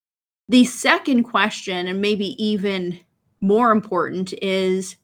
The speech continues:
what did you promise them? What promises did you make when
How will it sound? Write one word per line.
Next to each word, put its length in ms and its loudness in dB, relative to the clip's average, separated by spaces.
what 220 2
did 200 0
you 100 2
promise 540 2
them? 320 -18
What 160 2
promises 600 4
did 240 -2
you 180 2
make 380 0
when 520 -4